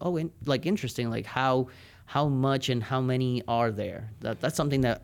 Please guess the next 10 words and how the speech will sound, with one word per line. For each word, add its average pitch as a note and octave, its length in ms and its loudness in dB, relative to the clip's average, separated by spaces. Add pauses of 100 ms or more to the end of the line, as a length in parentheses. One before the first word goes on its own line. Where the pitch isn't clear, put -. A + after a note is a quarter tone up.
actually C#3 340 2
shocked D3+ 300 -2
us. E3 260 -2 (720)
And B2 680 0 (800)
we E3+ 200 2
got D#3 320 2 (280)
accustomed D#3 540 0
to F#3+ 140 2
it G#3 180 -4
because B2 460 0